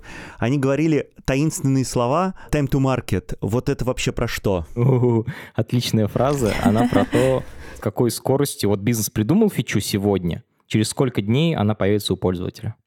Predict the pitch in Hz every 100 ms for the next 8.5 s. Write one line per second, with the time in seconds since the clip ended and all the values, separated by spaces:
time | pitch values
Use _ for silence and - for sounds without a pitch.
0 | _ _ 110 110 101 95 92 82 - -
1 | _ - _ - 113 110 110 113 _ 135
2 | 110 - 110 104 98 104 143 143 101 101
3 | _ _ - 110 110 135 117 - 107 101
4 | 104 123 123 104 110 113 107 135 - 113
5 | 104 110 165 185 - - 117 - 127 127
6 | 113 - - - 147 143 131 135 156 139
7 | - 123 - 151 - 123 160 - - 180
8 | 175 180 131 101 151